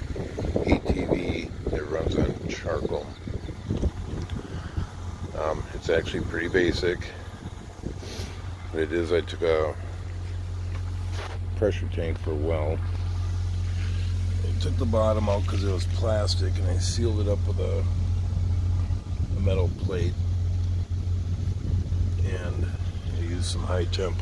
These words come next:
R-, R T V. I welded in a reducer, um, right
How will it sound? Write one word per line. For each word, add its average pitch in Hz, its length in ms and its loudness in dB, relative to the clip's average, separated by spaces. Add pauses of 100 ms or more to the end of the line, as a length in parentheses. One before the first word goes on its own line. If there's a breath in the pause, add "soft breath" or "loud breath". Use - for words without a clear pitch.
R-, - 120 0 (420)
R 85 160 0
T 87 200 0
V. 87 340 2 (4000 loud breath)
I 90 40 6
welded 107 440 6
in 101 340 4 (1800 loud breath)
a 90 40 6
reducer, 90 600 6 (2500)
um, - 320 4 (160)
right 85 160 4